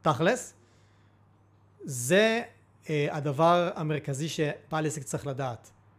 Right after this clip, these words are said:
ושוב, יש את השאלות שאמרתי לך, כשיש בכלל מספיק מה קהל יעד הזה, אתה יודע שאתה לא מוכר, אה, סתם.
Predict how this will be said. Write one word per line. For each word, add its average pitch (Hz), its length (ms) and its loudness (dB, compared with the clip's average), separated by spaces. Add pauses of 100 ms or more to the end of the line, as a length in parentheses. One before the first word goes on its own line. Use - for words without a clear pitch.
(1300)
ושוב, 147 280 2
יש 139 80 0
את - 60 -6
השאלות 156 320 0
שאמרתי 156 340 0
לך, 131 120 -10 (600)
כשיש 156 200 -2
בכלל 151 260 -4
מספיק 185 600 -6
מה 160 100 -6
קהל 151 240 -4
יעד 151 160 -2
הזה, 156 180 -6 (1040)
אתה - 80 -20
יודע 139 120 -6
שאתה 147 140 -12
לא 143 100 -4
מוכר, 151 360 -4
אה, 135 300 -6
סתם. 131 300 -8